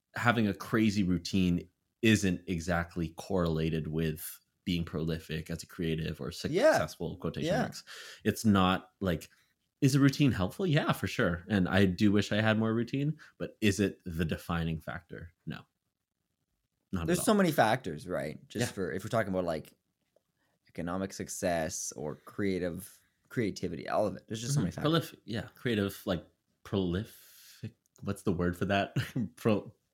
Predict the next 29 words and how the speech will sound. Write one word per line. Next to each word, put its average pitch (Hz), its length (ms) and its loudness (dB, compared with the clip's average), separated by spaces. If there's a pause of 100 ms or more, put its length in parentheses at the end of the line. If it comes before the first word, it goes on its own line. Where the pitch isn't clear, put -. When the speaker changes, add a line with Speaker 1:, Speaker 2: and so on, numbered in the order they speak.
Speaker 1:
how 113 160 4
Speaker 2:
Being 113 60 4
good 95 300 4
at 82 160 0
Speaker 1:
prolific. 85 200 -8
Speaker 2:
it. - 80 -10 (380)
Speaker 1:
Yeah, 87 260 6
how 139 120 6
prolific 127 440 6
one 92 180 4
is. 82 340 0
Speaker 2:
<laughs> - 80 -10
Right. 90 240 2 (140)
Speaker 1:
Yeah. 80 80 -8
Speaker 2:
Yeah, 78 60 -4
yeah. - 80 -6 (180)
Speaker 1:
So, 175 320 4 (120)
speaking 226 400 -2
of 131 140 -2
someone 139 280 2
who 127 140 2
is 123 120 2
incredibly 113 640 -2
prolific, 113 920 -6 (600)
the 123 80 0
daily 160 260 2
routine 160 380 0
of 160 160 0
Picasso. - 680 -8